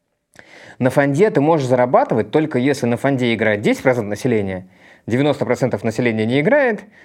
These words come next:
ну тогда да, десять процентов играют в индексное инвестирование и обдуряют оставшиеся девяносто.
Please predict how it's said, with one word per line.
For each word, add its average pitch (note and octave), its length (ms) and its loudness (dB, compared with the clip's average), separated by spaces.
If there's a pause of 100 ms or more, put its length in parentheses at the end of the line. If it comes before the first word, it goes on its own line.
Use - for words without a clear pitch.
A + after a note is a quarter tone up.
(200)
ну B3 160 0
тогда E3 380 4
да, A2+ 240 2
десять C3 280 -2
процентов A#2 480 0
играют A2 320 0
в A#2 60 -2
индексное G#2+ 360 -2
инвестирование E3 840 0 (680)
и - 80 2
обдуряют C#3+ 640 4
оставшиеся B2 580 0
девяносто. A#2 640 -2